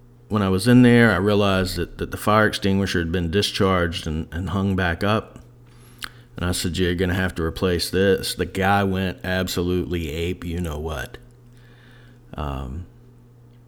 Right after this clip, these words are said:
told me he would call the mayor, so I gave him the number.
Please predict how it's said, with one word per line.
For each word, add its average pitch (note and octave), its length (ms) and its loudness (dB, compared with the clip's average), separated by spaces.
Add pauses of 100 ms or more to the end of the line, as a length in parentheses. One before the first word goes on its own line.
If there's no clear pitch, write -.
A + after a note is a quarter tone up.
(120)
told G#2 200 2
me G#2+ 80 2
he A2+ 120 4
would A2 160 2
call A2 240 6
the A2+ 80 6
mayor, G#2+ 460 2 (240)
so G2 420 0 (440)
I E2+ 80 -4
gave F2 220 -2
him E2+ 140 -4
the E2 80 -4
number. F2 440 -4